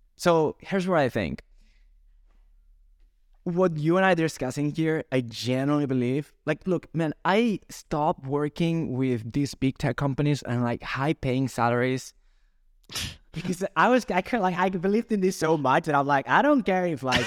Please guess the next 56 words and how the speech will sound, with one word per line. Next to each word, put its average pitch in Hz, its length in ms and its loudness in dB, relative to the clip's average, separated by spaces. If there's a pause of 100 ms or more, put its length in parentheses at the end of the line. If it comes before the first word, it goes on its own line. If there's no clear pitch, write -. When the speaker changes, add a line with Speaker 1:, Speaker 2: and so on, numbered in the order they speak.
Speaker 2:
<laughs> - 360 8
Speaker 1:
if 139 160 2
I'm 180 220 6
taking 202 360 2
it 170 120 2
easy 170 220 2
for, 175 160 -2
like, 147 160 2
a 131 60 0
couple 147 280 0
of 151 80 0
years, 165 300 0
I'll 156 180 6
Speaker 2:
Uh. 226 40 4
Speaker 1:
be 175 220 4 (140)
good." 160 400 0
Like, 131 300 -2 (160)
I, 160 160 4 (280)
I 170 140 0
could 208 140 0
be 156 120 0
wrong, 143 400 2
but 151 140 -4
I 151 140 -2
genuinely 151 500 -2
believe 139 240 -2
this 131 160 0
is 135 140 0
how 127 160 2 (220)
advertisement 117 800 -2 (320)
will 139 300 2
be 117 320 0 (240)
Speaker 2:
Yeah. 107 140 -4
Speaker 1:
everywhere 117 460 0 (100)
in 139 120 0
five 131 220 0
years 123 220 -2
from 107 220 -6
now, 95 280 -6
okay? 131 380 -2 (560)
And 147 260 0
so 151 220 2
I 143 100 2
think 180 200 -2
that's 147 180 -4
what 139 380 0
you're 165 160 2
doing 135 400 -2
is 117 100 -6
so 135 180 -6
important 123 440 -2
with 113 100 -4
the 110 60 -8
podcast 147 520 -2
and, 117 140 -4
like, 110 220 -4